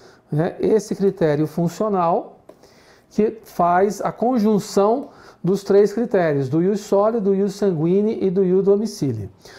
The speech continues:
O critério do ius soli está lá no artigo doze, inciso primeiro, a linha A da Constituição, né? Que fala que são brasileiros natos, os nascidos na República Federativa do Brasil,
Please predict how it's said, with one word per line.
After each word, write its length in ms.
O 220
critério 420
do 80
ius 160
soli 480
está 260
lá 220
no 100
artigo 380
doze, 500
inciso 420
primeiro, 500
a 40
linha 320
A 280
da 140
Constituição, 720
né? 180
Que 160
fala 400
que 100
são 240
brasileiros 560
natos, 400
os 100
nascidos 480
na 80
República 520
Federativa 680
do 120
Brasil, 500